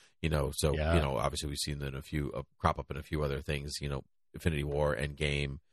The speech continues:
Speaker 1: Thor.
Speaker 2: Thor, Love and Thunder, yeah.
Speaker 1: Yeah, so, uh,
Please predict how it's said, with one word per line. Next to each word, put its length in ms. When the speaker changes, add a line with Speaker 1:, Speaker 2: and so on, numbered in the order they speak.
Speaker 1:
Thor. 440
Speaker 2:
Thor, 240
Love 200
and 120
Thunder, 420
yeah. 260
Speaker 1:
Yeah, 240
so, 360
uh, 360